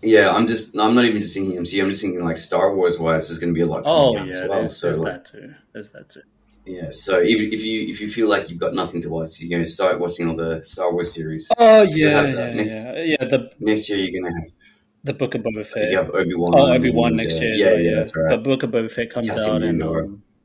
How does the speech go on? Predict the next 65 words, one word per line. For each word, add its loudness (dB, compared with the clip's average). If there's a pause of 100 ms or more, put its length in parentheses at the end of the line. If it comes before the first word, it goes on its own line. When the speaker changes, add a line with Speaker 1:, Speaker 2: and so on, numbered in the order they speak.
(180)
Speaker 2:
uh, -6
Speaker 1:
At -2
the -2
Speaker 2:
end 0
Speaker 1:
end 2
Speaker 2:
of, 2
Speaker 1:
of -6
this -6
Speaker 2:
yeah, 6
Speaker 1:
month. -2
Speaker 2:
like, -10
thirty-first, -6
I -8
guess, -14 (280)
is -20
probably -10
when -6
it -10
starts. -12
Speaker 1:
No, -2
uh, -4 (180)
twenty-ninth. -
Speaker 2:
Twenty-ninth. -4
Speaker 1:
So -6
it's -8
like -4
a, -2
Speaker 2:
Right, -4
just -12
Speaker 1:
yeah, 0
Speaker 2:
before -2
Speaker 1:
so -2
Speaker 2:
New -4
Speaker 1:
it's -10
very 0
Speaker 2:
Year's. -6
Speaker 1:
soon. -6 (840)
Yeah, -6
Speaker 2:
Yeah. -6
Speaker 1:
so, -4 (120)
and -6
then -6
you, -6
yeah, -4
have -8
a -4
lot -2
coming -10
out. -18
So -6
it's -4
great. 0 (140)
You're -6
gonna -4
be -6
Speaker 2:
Gonna 4
be 6
Speaker 1:
hooked. 8
Speaker 2:
hooked, -6
man. 6
Gonna 4
be 8
Speaker 1:
<laughs> 8
Speaker 2:
hooked. 4
Um, 4